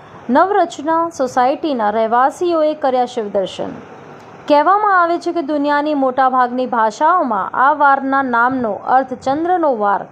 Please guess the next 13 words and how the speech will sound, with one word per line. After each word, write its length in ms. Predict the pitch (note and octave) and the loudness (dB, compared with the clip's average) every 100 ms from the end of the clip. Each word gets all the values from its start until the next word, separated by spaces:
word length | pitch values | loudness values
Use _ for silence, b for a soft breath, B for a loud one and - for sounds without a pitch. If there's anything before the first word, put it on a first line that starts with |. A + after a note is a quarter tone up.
| - B - - | -18 B -10 0
તેવો 280 | C#4+ F4 F4+ | 2 2 2
હો-, 120 | C4+ | -2
થાય 340 | C4+ A#3 F#3+ | -2 -2 -2
છે. 260 | F#3 - - - - - - - | -6 -12 -12 -14 -20 -20 -12 -2
ભગવાન 460 | A#3 A3+ B3+ C#4+ D#4+ | 0 2 2 2 0
ચંદ્રને 480 | D4+ C#4+ C#4+ C#4 | -2 -2 -2 -2
રા-, 320 | C#4 B3+ B3 - - | 2 2 0 -4 -2
સોમદેવ 480 | C#4+ E4 E4+ F4 | -2 0 0 -2
તરીકે 440 | F4 C4+ C4 C4+ C4+ | 0 0 0 -2 -2
પણ 200 | C4+ B3+ | 0 0
ઓળખવામાં 720 | B3 B3 C#4 D4 C4+ A#3 G#3+ | 2 0 0 0 0 0 -2
આવે 200 | E3+ E3+ | -4 -6
છે. 440 | - - - - | -10 -14 -16 -16